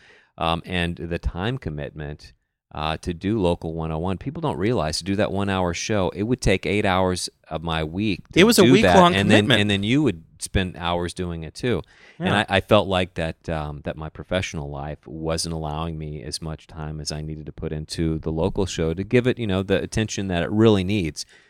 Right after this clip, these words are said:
Speaker 1: So I was looking at, like, just ending it, you know, letting some, I felt, s-, let someone else take over, let you take over.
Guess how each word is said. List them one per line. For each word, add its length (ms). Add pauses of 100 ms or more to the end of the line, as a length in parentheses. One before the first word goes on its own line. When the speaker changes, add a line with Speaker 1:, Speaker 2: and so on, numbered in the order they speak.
(180)
Speaker 1:
So 100
I 160
was 180
looking 320
at, 100
like, 260
just 240
ending 360
it, 160
you 100
know, 160
letting 260
some, 280
I 100
felt, 300
s-, 120
let 200
someone 320
else 180
take 240
over, 180
let 160
you 140
take 300
over. 360